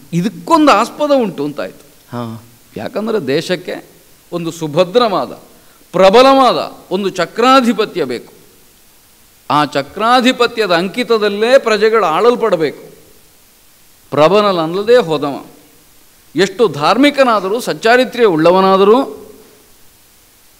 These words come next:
Speaker 1: ಆಳುವ ಸೂತ್ರಕ್ಕೆ ಬಲ ಇರುವುದಿಲ್ಲ. ಪ್ರಬಲನಾದವನಿಗೆ ಮಾತ್ರ ಅವನು ಅನುಸರಿಸುತ್ತಿರುವುದು ಧರ್ಮವಾದರೂ ಪ್ರಜೆಗಳು ಪಾಲಿಸುವಂತೆ ಮಾಡಲಿಕ್ಕೆ ಬರ್ತದೆ.
Speaker 2: ಹ್ಮ್.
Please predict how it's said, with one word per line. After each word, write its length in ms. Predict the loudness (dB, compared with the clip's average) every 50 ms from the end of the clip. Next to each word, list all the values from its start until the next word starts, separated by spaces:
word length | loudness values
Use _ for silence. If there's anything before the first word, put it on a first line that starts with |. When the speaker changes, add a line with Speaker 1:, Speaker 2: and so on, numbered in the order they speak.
| _ -16 -10
Speaker 1:
ಆಳುವ 400 | -6 -4 -2 -2 -2 -2 -2 -4
ಸೂತ್ರಕ್ಕೆ 720 | -6 -6 -12 -10 -10 -10 -8 -4 -4 -4 -2 -2 -4 -6
ಬಲ 240 | -4 -2 -2 -2 0
ಇರುವುದಿಲ್ಲ. 480 | -2 -2 -2 -4 -6 -6 -8 -8 -12 -16 -20 -20 -20 _ _ _ _ _ _ _ _ _ _ _ _ _ _ _ _ _ _ _ _ _ _ _ _ _ _ _ _ _ _ _ _ _ _ _ _ _ _ _ _ -20 _ _ _ _ _ _ _ _
ಪ್ರಬಲನಾದವನಿಗೆ 960 | 0 0 2 2 2 0 0 0 0 0 -2 -2 -2 -2 -4 -4 -4 -4 -4
ಮಾತ್ರ 540 | -4 -2 -2 0 2 2 2 2 2 2 4
ಅವನು 240 | 4 4 2 0 -2
ಅನುಸರಿಸುತ್ತಿರುವುದು 880 | -2 -2 -4 -2 -2 -2 -2 -2 -4 -6 -6 -4 -2 -2 0 0 -2 -4
ಧರ್ಮವಾದರೂ 760 | -4 -4 -4 -2 0 2 2 4 4 4 4 4 4 4 2
ಪ್ರಜೆಗಳು 440 | 4 2 2 4 4 4 4 4 2
ಪಾಲಿಸುವಂತೆ 560 | 2 0 0 0 -2 -2 -2 -2 -2 -2 -4
ಮಾಡಲಿಕ್ಕೆ 380 | -4 -4 -4 -4 -6 -6 -6 -8
ಬರ್ತದೆ. 480 | -10 -10 -10 -16 -18 -18 -18 -14 -10
Speaker 2:
ಹ್ಮ್. 280 | -8 -8 -8 -8 -10